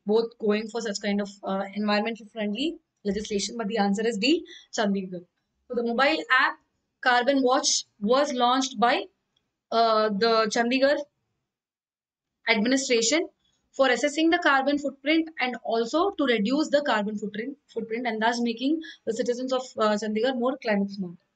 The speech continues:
right? Yes. So we are done with the forty questions for the day, guys. Hope it was beneficial, uh, uh, for all of you for having a quick revision of the February month current affairs, which I think will be the most important weightage for our G A section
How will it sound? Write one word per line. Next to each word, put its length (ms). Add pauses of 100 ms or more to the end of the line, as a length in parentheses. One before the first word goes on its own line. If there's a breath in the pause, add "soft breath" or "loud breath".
right? 240 (380)
Yes. 300 (180 soft breath)
So 160
we 140
are 100
done 200
with 100
the 180
forty 300
questions 400
for 100
the 100
day, 160
guys. 320 (320 soft breath)
Hope 140
it 100
was 120
beneficial, 720 (260)
uh, 180 (200)
uh, 300
for 200
all 140
of 140
you 180 (220)
for 280
having 400
a 320 (300)
quick 180
revision 400
of 140
the 60
February 380
month 200
current 240
affairs, 240
which 240 (320)
I 180
think 300
will 120
be 100
the 160 (300 loud breath)
most 260
important 440
weightage 360
for 120
our 140
G 220
A 40
section 500